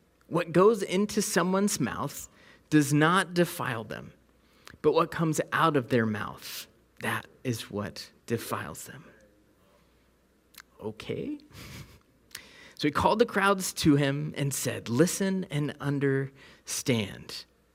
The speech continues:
right? It's a little bit like the, "If you have ears to hear, listen and understand.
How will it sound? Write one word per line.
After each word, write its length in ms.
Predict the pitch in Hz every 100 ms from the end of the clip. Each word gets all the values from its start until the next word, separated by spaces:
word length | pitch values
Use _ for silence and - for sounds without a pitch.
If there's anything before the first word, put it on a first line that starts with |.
| -
right? 320 | 117 143 - _ _
It's 120 | -
a 60 | 104
little 160 | 131 147
bit 160 | 151
like 200 | 113 127
the, 200 | 127 123 - _ _ _ _ _
"If 180 | 131 -
you 80 |
have 140 | 135 127
ears 240 | 123 123
to 100 | -
hear, 340 | 107 104 - - _ -
listen 600 | 117 143 - 123 98 - -
and 160 | 117 120
understand. 920 | 127 120 113 - - 104 92 -